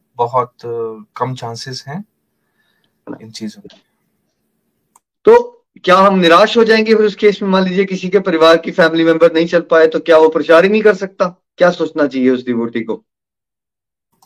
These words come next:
Speaker 1: उस डिवोटी को ये सोचना चाहिए कि, अ, उनके लिए प्रेयर्स करें और जो इंटरेस्टेड है उनके, उन पे समय को ज्यादा लगाए ताकि उनकी ग्रोथ हो।
Speaker 2: बिल्कुल। सिंपल,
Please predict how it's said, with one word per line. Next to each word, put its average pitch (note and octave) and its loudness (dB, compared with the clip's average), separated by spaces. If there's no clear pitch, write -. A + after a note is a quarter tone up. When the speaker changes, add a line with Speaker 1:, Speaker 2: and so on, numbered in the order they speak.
Speaker 1:
उस B2+ -16
डिवोटी D#3 0
को E3+ -4
ये E3 -2
सोचना E3 -2
चाहिए E3+ -4
कि, D#3+ -6
अ, C3 -2
उनके D3+ -2
लिए E3+ 2
प्रेयर्स D#3+ 0
करें F3 -2
और C#3+ -2
जो E3+ -2
इंटरेस्टेड D#3 -2
है F#3 -2
उनके, D#3 -4
उन D3 -6
पे D#3 -2
समय C#3+ -8
को D3 0
ज्यादा D3 -4
लगाए D3+ -4
ताकि C3+ -10
उनकी C3 -12
ग्रोथ C#3 -8
हो। D3+ -12
Speaker 2:
बिल्कुल। A#2+ -2
सिंपल, F#3+ 2